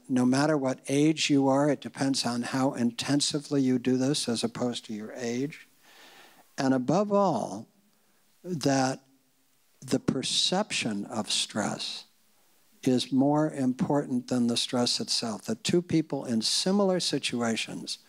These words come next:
with different perceptions, and just think about what that means, you know? Just think about what that means.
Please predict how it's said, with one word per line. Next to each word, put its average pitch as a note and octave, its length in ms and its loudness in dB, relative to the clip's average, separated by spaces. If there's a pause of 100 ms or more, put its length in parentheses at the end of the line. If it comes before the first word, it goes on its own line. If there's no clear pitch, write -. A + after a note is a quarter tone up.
(480)
with A#2 300 -2
different E3+ 480 0
perceptions, B2 800 -2
and A#2 120 0
just D3+ 280 -2
think - 520 -2 (120)
about C#3+ 360 -2
what B2 240 -6
that G#2+ 340 -6
means, - 380 -10 (1040)
you A#2 80 2
know? A2+ 300 2 (680)
Just - 300 -4
think F3 560 -2
about A#2+ 360 -4
what A2 180 -8
that G#2 340 -8
means. F2 400 -6